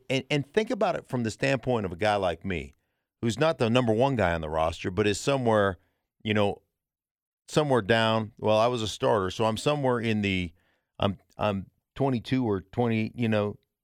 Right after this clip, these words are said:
I'm right there at the end of the starting roster, right? A replaceable guy. Or if you're a special teams player or you're the fifty-first guy on the roster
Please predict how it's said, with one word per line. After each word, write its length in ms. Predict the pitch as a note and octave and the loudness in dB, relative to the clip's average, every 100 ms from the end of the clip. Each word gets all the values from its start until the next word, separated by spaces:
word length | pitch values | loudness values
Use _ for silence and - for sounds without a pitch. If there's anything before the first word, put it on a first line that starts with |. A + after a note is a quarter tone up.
| - | -4
I'm 200 | G#2+ B2 | 2 2
right 220 | B2+ - | 2 0
there 180 | B2 A#2 | 0 0
at 100 | G#2 | 0
the 160 | G#2+ - | -4 0
end 280 | C3 B2 | 0 2
of 220 | A2 G2+ F#2 | 0 -2 0
the 260 | G2+ G2 - | 0 0 -6
starting 420 | - B2+ A2 G2+ | 2 2 2 2
roster, 420 | A#2 A2 G2 F2+ | 4 4 2 -4
right? 300 | F#2+ G2+ G#2+ - | 2 2 0 -2
A 40 | |
replaceable 680 | G#2 G#2 - C#3+ A#2+ G2+ F#2 | -2 -2 -2 -2 -2 -4 -2
guy. 280 | E2+ D#2+ D#2 - _ _ | 0 0 -2 -10 _ _
Or 200 | C3 C#3 | 0 2
if 140 | C#3 C#3 | 0 0
you're 200 | D3 D3 | 2 2
a 40 | |
special 480 | C3 - D#3 D3 C3+ | 0 -6 -2 0 -2
teams 360 | - A#2+ G#2+ - | 0 0 0 -2
player 340 | A2 G2+ F2+ | 0 2 2
or 60 | A2 | 0
you're 180 | C3 | 0
the 180 | C#3+ G#2 - _ _ _ _ _ _ _ _ _ | 0 0 -4 _ _ _ _ _ _ _ _ _
fifty-first 680 | D#3+ - D3+ - - D#3+ B2+ | -6 -2 -6 -2 0 0 2
guy 180 | B2+ A2+ | 2 4
on 120 | G2+ | 2
the 80 | F#2+ | 2
roster 520 | G2 F#2+ F2 C#2 C2+ | 2 2 0 -14 -16